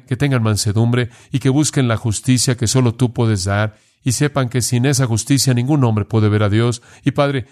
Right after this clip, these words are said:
hay algunos que necesitan buscar justicia en la santificación. Algunos de nosotros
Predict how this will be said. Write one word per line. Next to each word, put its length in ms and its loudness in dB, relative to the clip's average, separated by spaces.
hay 160 -2
algunos 420 -4
que 100 -4
necesitan 600 -4
buscar 320 -2
justicia 460 -4
en 60 0
la 80 0
santificación. 840 -2
Algunos 300 2
de 80 0
nosotros 640 -2